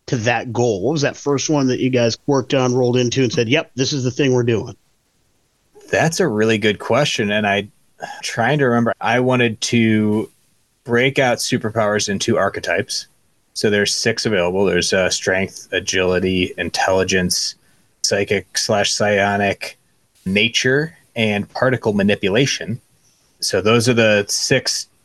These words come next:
Speaker 2: archetypes that I came up with. And then obviously there's gotta be superpowers that you can get underneath each one.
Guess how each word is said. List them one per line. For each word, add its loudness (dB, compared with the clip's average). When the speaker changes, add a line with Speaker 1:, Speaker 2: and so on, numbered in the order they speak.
Speaker 2:
archetypes 0
that 2
I 2
came 0
up 0
with. -4
And -4
then 0
obviously -2
there's -2
gotta 0
be -2
superpowers 0
that -2
you 0
can -4
get 2
underneath 2
each -2
one. 2